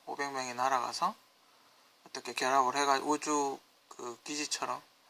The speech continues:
우주, 그럼 우주 정거장처럼 도킹을 해가지고 한 덩어리로 만들어서, 어, 머나먼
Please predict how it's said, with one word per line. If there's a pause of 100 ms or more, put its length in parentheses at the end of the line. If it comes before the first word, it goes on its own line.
(540)
우주,
그럼
우주
정거장처럼
도킹을
해가지고 (560)
한
덩어리로
만들어서, (1160)
어, (120)
머나먼